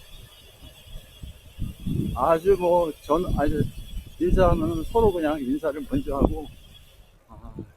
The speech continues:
그렇습니다. 프랑스가 아주 친절합니다. 자, 여기 조그마한 갈림길이에요. 항상 이런 데서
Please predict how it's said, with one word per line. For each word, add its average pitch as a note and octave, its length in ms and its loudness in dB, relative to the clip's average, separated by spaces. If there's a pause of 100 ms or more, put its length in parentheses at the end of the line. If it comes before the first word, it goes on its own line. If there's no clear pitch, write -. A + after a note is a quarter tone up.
(200)
그렇습니다. - 420 -12 (640)
프랑스가 A#2+ 400 -12 (1700)
아주 A#2+ 260 -10
친절합니다. B2+ 600 -8 (2000)
자, A2 260 -12
여기 A#2+ 320 -12 (640)
조그마한 F#3+ 400 0
갈림길이에요. C#3+ 880 -4 (800)
항상 F3 240 -12
이런 E3 280 -8
데서 C#3 480 -10